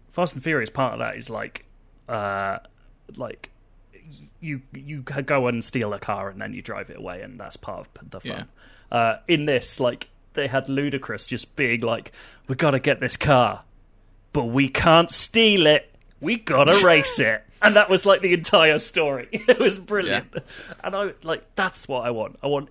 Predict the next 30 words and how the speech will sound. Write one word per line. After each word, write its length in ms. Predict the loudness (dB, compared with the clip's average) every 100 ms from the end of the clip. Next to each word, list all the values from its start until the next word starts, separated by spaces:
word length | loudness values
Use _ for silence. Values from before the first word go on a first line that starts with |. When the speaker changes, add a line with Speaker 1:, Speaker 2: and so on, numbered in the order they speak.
| -4
Speaker 1:
idiots 520 | -4 -4 -8 -6 -4
<laughs> 40 |
telling 460 | -4 -2 -4 -4 -8
me 100 | -10
that 240 | -8 -8 -8
I've 180 | -8 -10
just 340 | -6 -6 -6 -8
gotta 200 | -8 -8
do 220 | -10 -8
races 460 | -8 -8 -10 -12
for 120 | -14 -10
all 240 | -8 -8
reasons. 440 | -8 -10 -12 -16 -12
It's 120 | -10
like, 120 | -10 -14 -20 -14
"If 160 | -8 -2
you 100 | 0
wanna 240 | 0 -2
eat 240 | -10 -12 -12
tonight, 440 | -12 -12 -16 -20 -20 _ _ -12
we 160 | -8
gotta 340 | -4 -4 -6 -8
race 440 | -6 -4 -2 -4
for 220 | -4 -4
it, 140 | -4 -2
Speaker 2:
<laughs> 20 |
Speaker 1:
baby." 480 | 0 2 2 -2 -6 -10 -12 -8
<laughs> 840 | -6 -6 -4 -4 2 2 2 -4 -6 -8 -10 -12 -20 _ _ _ -10 -10 -10 -14 -14 _ _ -18 -18 -18 -20 0
Speaker 2:
But 220 | 2 2
yeah, 280 | 0 -2